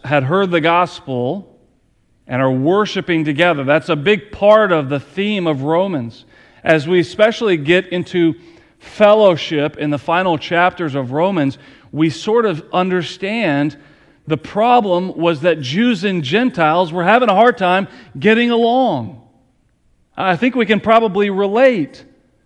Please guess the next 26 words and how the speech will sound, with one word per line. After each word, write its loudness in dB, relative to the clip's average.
to, 0
to -2
the 0
trouble 0
that 4
we 0
have 4
getting 2
along 0
with -4
people 2
who 2
come 2
from 4
different 2
cultures 0
than 0
us. -10
But 4
because 0
faith 0
is -2
apart 0
from -4
the -2
law, -4